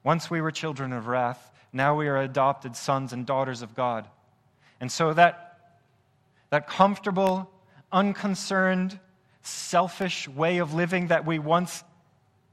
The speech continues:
were and did, that's passed away now. That's dead now. What has come are these newly created people,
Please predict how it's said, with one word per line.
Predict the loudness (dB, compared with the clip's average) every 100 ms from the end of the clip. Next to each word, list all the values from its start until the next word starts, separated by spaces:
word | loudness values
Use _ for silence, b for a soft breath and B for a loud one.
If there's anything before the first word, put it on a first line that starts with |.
| _ _ _ _ -18
were | 0 4 4 4
and | 2 -2
did, | 0 0 0 -6 -14 _ _ _ _
that's | -2 -2 -6 _ -2
passed | 6 8 6 2
away | 0 4 4 4
now. | 4 4 0 -10 _ _ _ _ _ 0
That's | 4 4 2 -10 -4
dead | 6 8 8 6 -2 -14 -20 _
now. | 2 6 6 6 0 -10 _ _ _ _ _ _ _ _ _ _ _ _ _ _ _ _ _ _ _ _ _ _
What | 0 4
has | 4 2
come | 0 4 6 6 2 -6 -16 b b b
are | 4
these | 4 0 2
newly | 4 4 4 2 0
created | 2 4 4 2 0
people, | -2 0 -2